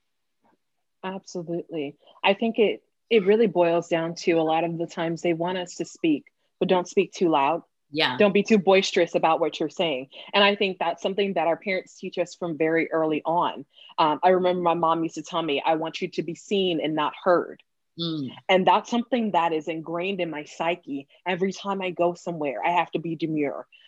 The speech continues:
Speaker 1: I can't be too loud. You know, when I'm talking to my Black colleagues or friends, I can't be like, "Oh, girl, let me tell you
Speaker 2: No. Yeah,
Speaker 1: this,
Speaker 2: we
Speaker 1: that, and the
Speaker 2: code,
Speaker 1: other."
Speaker 2: code switch, code switch. Yeah.
Speaker 1: Exactly. It's exhausting. It's,
Speaker 2: Yeah.
Speaker 1: it's basically a component of imposter syndrome.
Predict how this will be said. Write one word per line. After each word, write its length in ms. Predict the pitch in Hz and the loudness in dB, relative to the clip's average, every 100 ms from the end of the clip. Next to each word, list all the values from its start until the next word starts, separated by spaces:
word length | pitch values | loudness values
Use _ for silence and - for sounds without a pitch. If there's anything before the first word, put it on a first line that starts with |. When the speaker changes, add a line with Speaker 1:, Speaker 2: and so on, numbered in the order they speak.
| - | 0
Speaker 1:
I 100 | 170 | 0
can't 260 | - 233 - | 2 0 2
be 100 | 233 | 0
too 240 | - 247 | 2 2
loud. 380 | 214 185 143 131 - - | 4 4 4 0 -6 0
You 80 | 202 | 4
know, 140 | 180 | 4
when 80 | 180 | 4
I'm 100 | 180 | 0
talking 360 | 180 190 220 196 | -2 -4 -2 -4
to 120 | 214 | -4
my 120 | 175 | -4
Black 400 | 175 175 180 196 | -4 -2 -2 -2
colleagues 540 | - 220 214 175 170 165 | -2 2 2 2 0 -2
or 100 | 170 | -4
friends, 420 | 240 214 151 151 _ - | -2 -4 -4 -8 _ -2
I 80 | 175 | -2
can't 180 | 180 202 | 0 -2
be 60 | |
like, 140 | 190 175 | 0 4
"Oh, 160 | 247 | 4
girl, 560 | 247 254 339 349 370 370 | 4 4 4 2 0 0
let 140 | 339 349 | 0 -2
me 100 | 370 | -4
tell 220 | 381 349 | -2 0
you 80 | 147 | 4
Speaker 2:
No. 360 | - - - - | 2 2 -4 -6
Yeah, 140 | - 165 | 2 2
Speaker 1:
this, 80 | 170 | 4
Speaker 2:
we 60 | |
Speaker 1:
that, 120 | 294 254 | 4 4
and 20 | |
the 40 | |
Speaker 2:
code, 120 | 269 302 | 4 2
Speaker 1:
other." 200 | 214 185 | 0 4
Speaker 2:
code 240 | 247 269 | 4 4
switch, 440 | - 196 143 - - - | 4 4 4 0 -4 -2
code 260 | 214 196 196 | 0 0 -2
switch. 420 | - 135 - - | 0 -2 0 0
Yeah. 60 | 277 | 0
Speaker 1:
Exactly. 600 | 220 220 277 392 - 359 311 | 0 0 0 -2 -2 -2 -4
It's 160 | - | -4
exhausting. 920 | 311 254 214 226 285 - - 269 170 156 | -4 -4 -4 -2 -4 -8 -2 0 0 0
It's, 200 | 226 - | -2 -2
Speaker 2:
Yeah. 320 | 147 143 131 131 | -4 -2 -2 -4
Speaker 1:
it's 220 | 269 - | -6 -6
basically 760 | - 180 254 320 302 - 226 214 | -4 2 2 4 -2 -2 0 0
a 60 | 175 | 0
component 720 | 208 180 - 220 254 196 - - | -2 -4 -6 -2 0 0 -2 -2
of 140 | 185 | 0
imposter 640 | 175 175 202 240 - 175 | -2 -4 -6 -6 -4 -4
syndrome. 580 | 151 135 147 151 - | -4 -8 -6 -8 -10